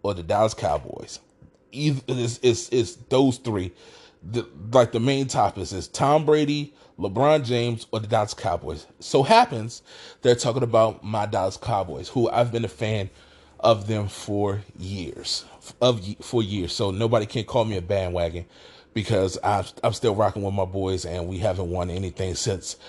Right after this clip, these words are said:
uh, in the, uh, early to mid nineties. Okay, so anyway,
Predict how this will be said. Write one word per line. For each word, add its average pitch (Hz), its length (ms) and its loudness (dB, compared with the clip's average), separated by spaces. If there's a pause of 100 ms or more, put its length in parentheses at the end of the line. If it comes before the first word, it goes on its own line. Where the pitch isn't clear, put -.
(520)
uh, 92 340 2 (800)
in 110 140 -4
the, 98 280 -4 (320)
uh, 98 300 2
early 104 360 0 (120)
to 92 140 -6
mid 98 240 -4
nineties. 90 640 -6
Okay, 98 340 -2 (480)
so 123 560 4 (1120)
anyway, 123 480 6